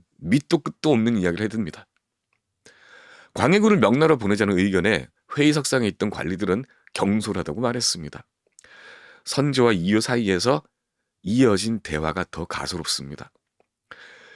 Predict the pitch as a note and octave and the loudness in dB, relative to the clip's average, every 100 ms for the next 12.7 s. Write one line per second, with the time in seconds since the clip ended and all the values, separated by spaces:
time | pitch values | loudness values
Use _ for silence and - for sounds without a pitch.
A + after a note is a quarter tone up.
0 | - - A#2 F#3+ G#3+ G3 D#3 D#3+ D#3 - | -16 0 4 6 6 6 6 4 4 2
1 | - C3 A2+ F#2+ D#2 C2+ D#2+ D#3+ F3+ D3+ | 2 0 2 2 2 2 4 4 4 4
2 | B2+ F#2+ F2 E2+ - C2+ _ _ - - | 2 2 0 0 -2 -8 _ _ -20 -6
3 | - A#2 E3+ - F#2+ D3 E3 G2+ G2+ A#2+ | 2 4 4 4 4 6 4 2 2 0
4 | G#2+ G2+ D#2+ F2 D#3 E3+ F#2+ - - _ | 0 0 0 2 2 2 0 -4 -8 _
5 | _ _ _ _ _ _ _ _ _ _ | _ _ _ _ _ _ _ _ _ _
6 | _ _ _ - E2+ G2+ G2+ D#2 - F2 | _ _ _ -8 -2 2 2 0 -2 -4
7 | D2 C2+ - - A1+ - - _ _ _ | -4 -4 -6 -8 -12 -18 -20 _ _ _
8 | _ - - G#3 C3 - - G3 G3 - | _ -4 2 4 4 2 2 2 4 4
9 | D#3+ C3 G#2+ F2 G#2+ F#2 - - - _ | 4 4 2 2 0 0 -8 -14 -18 _
10 | _ _ _ _ - _ _ - - C#2+ | _ _ _ _ -20 _ _ -20 -12 -6
11 | D2+ E2 F2 D#2+ G2 A#2+ C#3 E2 D#2+ G#2+ | -4 -2 -2 -2 0 0 -2 -4 -2 0
12 | A#2+ F#2+ D#2+ - G2+ C3 | 2 0 -2 -6 -2 -2